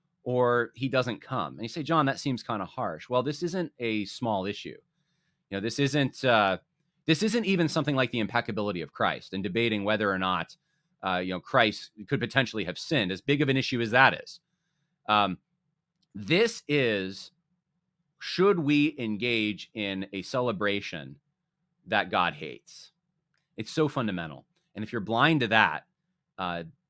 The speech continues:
that's a pretty basic, I, I don't think it's a high bar to say that you're going to be off in other areas as well,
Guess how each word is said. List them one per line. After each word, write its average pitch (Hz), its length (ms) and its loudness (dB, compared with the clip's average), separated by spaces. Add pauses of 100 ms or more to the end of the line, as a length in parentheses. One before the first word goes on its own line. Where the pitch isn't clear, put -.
that's 110 220 2
a 113 60 -4
pretty 110 320 -4
basic, 92 560 -6 (840)
I, 110 220 -4
I - 20 0
don't 139 120 2
think 139 120 -2
it's 117 100 -4
a 104 60 0
high 110 180 4
bar 92 240 2
to 85 80 -6
say 87 440 -4 (460)
that 90 360 0 (100)
you're 113 160 -4
going 113 300 -2
to 95 480 -4 (340)
be 110 140 -2
off 92 420 2 (160)
in 107 120 -4
other 85 260 -6
areas 85 420 -4
as 82 160 -10
well, 82 380 -4